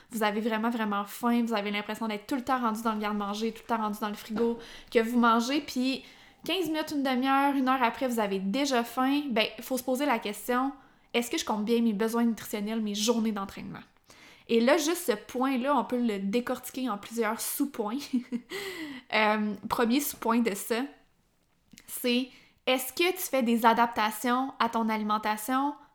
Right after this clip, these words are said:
en fonction de ton volume d'entraînement, en fonction de tes journées types d'entraînement également ? Parce qu'il faut comprendre que nos besoins nutritionnels ne sont pas les mêmes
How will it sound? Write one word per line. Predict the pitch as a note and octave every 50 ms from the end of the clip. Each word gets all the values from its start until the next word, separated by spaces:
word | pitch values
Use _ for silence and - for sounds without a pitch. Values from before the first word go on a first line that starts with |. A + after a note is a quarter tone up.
| _
en | - C#4+
fonction | C#4+ C#4 C4+ C4 - C#4+
de | C#4+ C#4+
ton | A#3+ A3
volume | G#3 G#3+ A#3 A3+ A#3 A3+ A#3+ C4 C4 A#3+
d'entraînement, | A3 G#3+ A3 - G#3+ G#3 G3 G3+ G#3 G#3 G3+ - - _ _ _ _ - - - - -
en | A3+ A3
fonction | - A3+ A3+ - - C4 C4
de | B3
tes | A3+ A#3 - A3 A3+ A3+
journées | A3 C4 C4 B3+ A#3+ A#3+ A3+ -
types | - - A4 G#4 G#4+ - - A3
d'entraînement | G#3+ G#3 G#3 - - G#3 G3+ G#3 G#3+ A#3+ C4 -
également ? | A#3 A3 G3 G#3 G3 G3+ G3+ G3+ G3+ G3+ - - - - - - - - -
Parce | B3 A#3 A#3 -
qu'il | - - -
faut | F4 E4
comprendre | E4+ - A3+ A#3 A#3 C#4+ D4 E4+ F4
que | D#4 C#4+ B3
nos | A3+ A#3 A3
besoins | G#3 G#3 C4 C4 C4 B3 B3+ C4 C#4+
nutritionnels | E4 D#4+ D4 - - - - G#3 G3+ G#3 A3 A3 A3
ne | G#3+ A3
sont | - G3+ G3+
pas | G3+ - - D4+
les | D#4 C#4 A#3 G#3
mêmes | G3+ G3 G3+ G#3 A3+ B3 B3+ A3+ G#3+